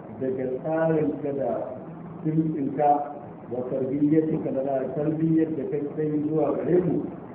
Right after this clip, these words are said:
muna roƙonka an ta yassara lana min al-umur ya Allah ka yi yassare mana daga al'amuran mu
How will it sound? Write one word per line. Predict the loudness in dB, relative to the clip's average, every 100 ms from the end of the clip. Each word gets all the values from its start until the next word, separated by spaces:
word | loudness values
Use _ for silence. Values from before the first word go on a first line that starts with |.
| -16 -8
muna | 0 4
roƙonka | 4 2 0 -2 -2
an | 0 0
ta | 0 0
yassara | 2 0 -2 -2 0
lana | 0 0 0 0
min | 0
al-umur | -2 -4 -6 -4 -2 -2 -4 -8 -14 -14 -10
ya | -4 -2 0
Allah | -2 0 0 0
ka | -4
yi | 0 2 2 2
yassare | 2 2 0 -2 -2
mana | -2 -2 -2 -2 -2
daga | -6 -4
al'amuran | -2 -2 -2 -2 0 2 2
mu | 2